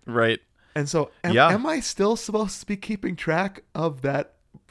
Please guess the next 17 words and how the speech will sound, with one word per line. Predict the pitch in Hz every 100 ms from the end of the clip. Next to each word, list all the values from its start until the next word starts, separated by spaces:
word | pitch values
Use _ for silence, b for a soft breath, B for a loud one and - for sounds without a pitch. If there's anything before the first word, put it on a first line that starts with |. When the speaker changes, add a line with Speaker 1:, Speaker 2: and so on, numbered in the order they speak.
| -
Speaker 2:
square | - - 147 185
of | 202 156
chocolate | 139 139 151 202 202 -
I | 165
just | 165 190 - 156
ate? | 196 220 -
I | 180
can't, | - - 143
I |
can't | 151 - 180 175 -
tell | - 151 151 - - -
<laughs> | - - -
if | 294 - 151 -
that's | 156 -
Speaker 1:
<laughs> |
Speaker 2:
important | 156 156 - 139 160 -
anymore. | 131 139 131 151 - -